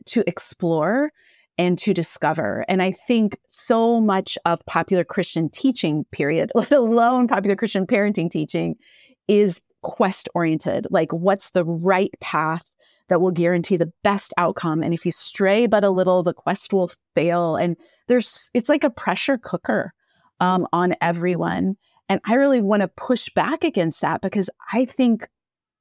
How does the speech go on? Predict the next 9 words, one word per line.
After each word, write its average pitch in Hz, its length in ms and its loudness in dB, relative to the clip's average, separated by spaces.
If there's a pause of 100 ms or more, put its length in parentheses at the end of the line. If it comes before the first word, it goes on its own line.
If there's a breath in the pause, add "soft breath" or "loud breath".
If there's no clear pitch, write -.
I 220 80 0
wanna 247 180 4
suggest, - 800 -2
<laughs> - 40 2
at 220 140 4
least, 196 320 2
or 220 140 4
wonder 202 420 2
together, 165 580 0